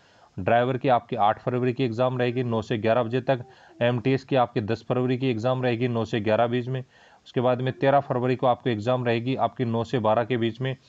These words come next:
जो कैंडिडेट आप देख सकते हैं जितनी भी कंप्लीट एग्जाम आपकी फरवरी में रहने वाली हैं, तो आपके पास एक महीने का टाइम बचा है, आपके पास बहुत ही कम टाइम है, आपके जल्दी से तैयारी स्टार्ट कर दें।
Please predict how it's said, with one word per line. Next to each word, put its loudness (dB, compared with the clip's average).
जो 0
कैंडिडेट 0
आप 4
देख -2
सकते -4
हैं 0
जितनी -2
भी -2
कंप्लीट -4
एग्जाम 0
आपकी 0
फरवरी 0
में 0
रहने 0
वाली 0
हैं, 0
तो -2
आपके 0
पास -2
एक -2
महीने -2
का 0
टाइम -2
बचा 0
है, -4
आपके 2
पास 0
बहुत -2
ही -2
कम -2
टाइम 0
है, 0
आपके 0
जल्दी -2
से -2
तैयारी 0
स्टार्ट 0
कर -2
दें। -4